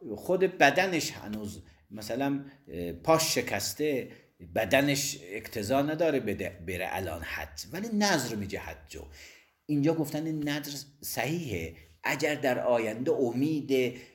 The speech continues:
سالم شدن این، یا اگر راه بسته است، امید باز شدن راه باشه. لکنه نظر حج می‌گه الان عاجزه بالفعل. لکنه یرجو القدرت، این امید به قدرت داره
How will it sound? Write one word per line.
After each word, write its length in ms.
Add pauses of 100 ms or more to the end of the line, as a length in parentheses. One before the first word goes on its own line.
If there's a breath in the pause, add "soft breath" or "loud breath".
(140 loud breath)
سالم 500
شدن 440
این، 460 (440)
یا 500 (300)
اگر 220
راه 320
بسته 300
است، 140
امید 440
باز 320
شدن 360
راه 300
باشه. 420 (580 loud breath)
لکنه 1000 (380 loud breath)
نظر 380
حج 500
می‌گه 380
الان 260
عاجزه 460
بالفعل. 500
لکنه 680
یرجو 460
القدرت، 580
این 200 (300 loud breath)
امید 460
به 180
قدرت 460
داره 280